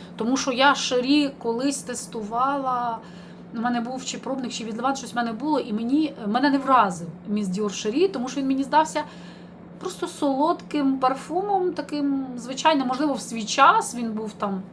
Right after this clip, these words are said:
е, новим словом в парфумерії, але коли я тестувала Міс Шері, ну, типа, ну,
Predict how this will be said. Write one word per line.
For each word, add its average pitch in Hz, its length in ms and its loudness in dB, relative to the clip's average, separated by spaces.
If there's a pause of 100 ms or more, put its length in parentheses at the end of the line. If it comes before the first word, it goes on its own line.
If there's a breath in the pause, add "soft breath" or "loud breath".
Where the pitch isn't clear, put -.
(1200)
е, 185 120 2
новим 214 420 0
словом 226 340 -4
в 196 60 -6
парфумерії, 247 640 -2
але 208 200 0
коли 233 200 -8
я 220 100 -2
тестувала 220 500 -2
Міс 220 380 -6
Шері, 285 340 -4 (1080 loud breath)
ну, 311 140 0
типа, 622 380 0 (220)
ну, 480 80 -2